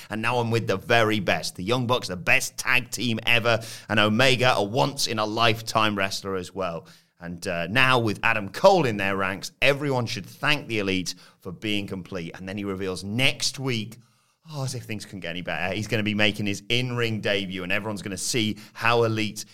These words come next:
he really is. Omega gets the mic. They're all pally. He says, "Oh, that sounds like a cause for celebration, but there's one thing I hate,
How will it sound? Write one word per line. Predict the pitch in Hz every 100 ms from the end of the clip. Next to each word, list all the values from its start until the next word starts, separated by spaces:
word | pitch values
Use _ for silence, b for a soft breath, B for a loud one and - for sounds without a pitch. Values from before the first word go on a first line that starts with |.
| B
he | - 120
really | 101 98 113 110 98 98 95 95
is. | 98 90 82 82
Omega | 82 92 110 107
gets | 101 - -
the | 98
mic. | 98 98 95 - _ _ _ _ _ _ _ _ _ _ - -
They're | 104
all | 110 113
pally. | - - 110 101 104 B B B B
He | 113
says, | 110 117
"Oh, | 110 113
that | 139 139
sounds | - 143 127 123 117
like | 113 113
a | 98
cause | - - 151 143 135
for | -
celebration, | - - 113 110 107 98 - 85
but | 85
there's | 92 90
one | 104 123 113
thing | 117 113
I | 104 101
hate, | 113 101 95